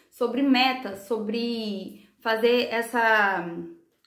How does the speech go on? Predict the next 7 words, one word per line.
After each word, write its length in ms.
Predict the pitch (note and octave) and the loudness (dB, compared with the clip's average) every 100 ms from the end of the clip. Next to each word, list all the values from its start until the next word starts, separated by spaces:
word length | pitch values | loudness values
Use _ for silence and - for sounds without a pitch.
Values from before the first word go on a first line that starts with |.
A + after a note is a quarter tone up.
| _ _ _ _ _ _ _ | _ _ _ _ _ _ _
esse 100 | - | -8
planejamento 760 | - A#3+ A#3+ B3 A3+ A3+ B3+ C4 | 0 2 2 0 0 0 -2 -2
certinho, 520 | A3+ G#3+ - C4 B3+ | -4 -4 0 2 2
essa 260 | G#3+ G#3+ A#3 | 0 0 0
análise 640 | A#3 A3+ B3 C4+ C#4 A#3 | 4 4 4 2 -2 -4
certinha, 840 | A3 A3 G#3 G#3 - A#3+ C#4+ C4 G#3+ | -8 -6 -6 -8 -2 0 2 2 0
né? 320 | G#3+ B3 - | -2 -2 -6